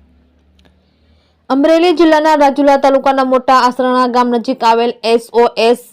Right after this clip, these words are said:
The School of Science શાળાના શિક્ષકે સગીરા સાથે દુષ્કર્મ આચર્યું હતું.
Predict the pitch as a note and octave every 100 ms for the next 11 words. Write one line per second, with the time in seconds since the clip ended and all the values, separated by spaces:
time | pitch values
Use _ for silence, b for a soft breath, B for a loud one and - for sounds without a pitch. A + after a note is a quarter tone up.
0 | _ _ _ _ _ _ - B3 G3 D4+
1 | B3 D4 D4 - B3+ A#3+ B3+ - B3+ A#3+
2 | A#3+ B3 C4+ B3+ C#4 C#4 A#3+ A#3+ A#3 B3
3 | C4+ C#4+ A#3+ B3+ A3 - - B3 C4 A3+
4 | G3+ G3+ G3 F#3+ F#3 F3+